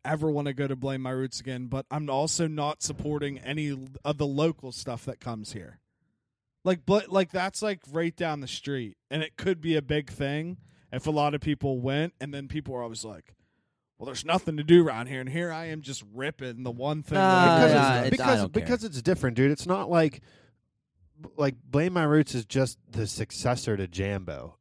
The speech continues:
Speaker 3: Out,
Speaker 1: No,
Speaker 3: out
Speaker 1: I
Speaker 3: by,
Speaker 1: know.
Speaker 3: it's way smaller, so it's not like it's something new.
Speaker 1: Yeah, I agree.
Speaker 3: Like, if it was a new thing,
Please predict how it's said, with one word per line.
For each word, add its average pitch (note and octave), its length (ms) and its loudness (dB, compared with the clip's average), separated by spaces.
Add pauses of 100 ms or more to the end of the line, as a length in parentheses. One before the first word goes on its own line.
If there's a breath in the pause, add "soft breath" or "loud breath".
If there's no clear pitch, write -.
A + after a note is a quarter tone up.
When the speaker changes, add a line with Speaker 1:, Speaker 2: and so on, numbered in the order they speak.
(120)
Speaker 3:
Out, A#2+ 180 2
Speaker 1:
No, B3 80 -8
Speaker 3:
out D3+ 240 2
Speaker 1:
I G#3+ 60 4
Speaker 3:
by, - 100 4
Speaker 1:
know. G#3 120 4
Speaker 3:
it's - 200 4
way C#3 180 6
smaller, A2 440 0
so F3+ 160 -2
it's F3 160 -6
not G#3 180 -4
like E3 160 -6
it's - 120 -12
something B2 420 -4
new. A2 400 4
Speaker 1:
Yeah, F3+ 340 4
I D#3 180 -10
agree. D#3 460 -2
Speaker 3:
Like, E3 160 -10
if D3 80 -10
it G#3 80 -2
was F3 140 -4
a D#3 40 -4
new D3 360 6
thing, A2+ 480 -2